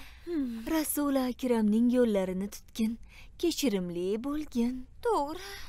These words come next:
Speaker 2: Kimdir bizga zulm qilsa, mazaxlasa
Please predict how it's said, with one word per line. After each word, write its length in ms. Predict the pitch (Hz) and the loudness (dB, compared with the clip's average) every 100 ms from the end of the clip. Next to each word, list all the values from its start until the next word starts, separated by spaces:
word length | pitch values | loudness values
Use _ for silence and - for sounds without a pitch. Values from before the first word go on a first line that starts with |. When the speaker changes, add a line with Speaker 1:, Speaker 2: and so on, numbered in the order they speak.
| - - | -12 -8
Speaker 2:
Kimdir 340 | - 359 277 269 | 4 6 6 4
bizga 340 | 220 196 220 | 0 0 0
zulm 320 | 196 220 226 208 | 2 4 4 2
qilsa, 440 | 208 185 - 240 269 - - 277 - | -2 -6 -4 -6 -6 -10 -14 -14 -4
mazaxlasa 840 | 214 226 196 247 - 285 254 - | 2 2 2 -4 -2 -2 -2 -4